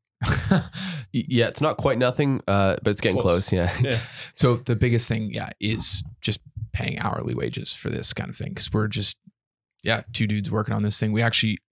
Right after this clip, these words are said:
Speaker 1: owned a lot of equipment and stuff from past things. We bought a few more things.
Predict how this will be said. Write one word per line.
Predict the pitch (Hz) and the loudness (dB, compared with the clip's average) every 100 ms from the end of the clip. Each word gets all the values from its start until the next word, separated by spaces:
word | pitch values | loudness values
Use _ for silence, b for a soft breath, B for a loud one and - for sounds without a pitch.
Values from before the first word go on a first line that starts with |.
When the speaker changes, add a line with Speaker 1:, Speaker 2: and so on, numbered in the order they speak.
| - | -4
Speaker 1:
owned | 117 120 117 | 2 2 4
a | |
lot | 113 110 | 4 2
of | 107 101 - | 2 -2 -6
equipment | 101 107 104 | -4 -2 -4
and | 98 | -2
stuff | 104 101 | -2 -4
from | 104 98 | -6 -12
past | - 113 107 - | -4 0 0 2
things. | 110 107 104 - - | 2 2 0 -4 -12
We | |
bought | 107 107 107 | -4 -2 -2
a | |
few | - 104 | 0 2
more | 107 104 | 4 2
things. | 104 104 104 - | 2 2 2 -2